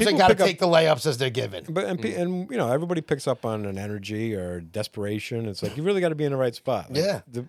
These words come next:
Speaker 3: Mm-hmm.
Speaker 2: moment you kinda don't think about it, that's the moment. It, like, I was, when I was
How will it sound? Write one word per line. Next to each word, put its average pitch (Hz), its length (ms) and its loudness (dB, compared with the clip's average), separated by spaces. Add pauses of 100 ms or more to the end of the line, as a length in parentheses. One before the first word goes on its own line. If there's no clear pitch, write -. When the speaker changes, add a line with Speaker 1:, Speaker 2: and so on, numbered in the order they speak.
(120)
Speaker 3:
Mm-hmm. 139 60 0
Speaker 2:
moment 196 280 2
you 170 80 -6
kinda 151 220 0
don't 139 280 0
think 147 140 -2
about 165 200 2
it, 143 80 -4
that's 127 240 -4
the - 80 -14
moment. 90 300 -6
It, 87 100 -12 (320)
like, 156 140 0
I 180 80 6
was, 196 180 -4
when 165 140 -2
I 202 80 2
was 170 320 -6